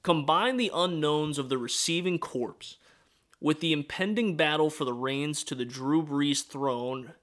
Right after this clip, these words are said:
and the Saints offense may look like a recipe for disaster on paper. However, with an M V P candidate in Alvin Kamara, one of the best offensive lines in football, and a new face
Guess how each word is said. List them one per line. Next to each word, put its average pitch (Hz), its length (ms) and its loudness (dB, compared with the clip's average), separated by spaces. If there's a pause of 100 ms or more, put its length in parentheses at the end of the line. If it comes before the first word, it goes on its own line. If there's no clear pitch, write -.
and 156 160 0
the 147 60 0
Saints 226 580 0 (200)
offense 156 600 0
may 165 720 0
look 160 440 2
like 127 420 -6
a 127 120 -2
recipe 151 760 -2 (200)
for - 160 -2
disaster 131 760 0
on 120 140 -2
paper. 151 500 -6 (420)
However, 151 760 2 (260)
with 151 220 0
an 147 120 0 (100)
M 202 280 0
V 220 200 2
P 208 220 -4
candidate 170 760 -2
in 143 120 -10
Alvin 143 400 -2
Kamara, 123 580 -8 (220)
one 143 300 4
of 170 100 -2
the 143 80 2
best 160 460 -2
offensive 147 520 -4
lines 127 320 -4
in 113 80 -8
football, 131 580 -4
and 139 140 -2
a 131 100 2
new 151 320 2
face 196 480 -2